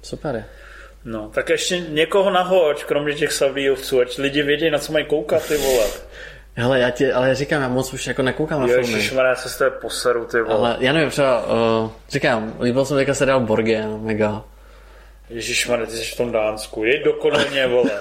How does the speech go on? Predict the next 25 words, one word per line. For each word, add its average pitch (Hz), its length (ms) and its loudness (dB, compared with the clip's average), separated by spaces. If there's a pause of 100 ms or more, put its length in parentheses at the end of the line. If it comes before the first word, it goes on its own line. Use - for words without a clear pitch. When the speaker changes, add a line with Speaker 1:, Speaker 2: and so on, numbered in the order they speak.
(200)
Speaker 1:
<laughs> 254 300 -2
Speaker 2:
Jezdí 151 360 2
si 170 140 2
tam 165 200 0
na 151 100 0
Speaker 1:
Když 127 140 -2
Speaker 2:
kole. 156 200 2
Speaker 1:
tam 147 100 4
jezdím. 165 500 2 (360)
Speaker 2:
Jezdí 127 300 2
si 123 100 4
Speaker 1:
Eh, 123 40 4
Speaker 2:
tam 143 140 2
na 139 60 2
Speaker 1:
hele, 156 140 2
Speaker 2:
kole. 123 320 2
Speaker 1:
eh, - 40 -4 (420)
Adam 135 220 2
McKay, 113 380 0
Adam 123 220 2
McKay 110 240 0
je 110 80 2
pro 113 120 0
mě 113 140 -2
jako 113 560 -2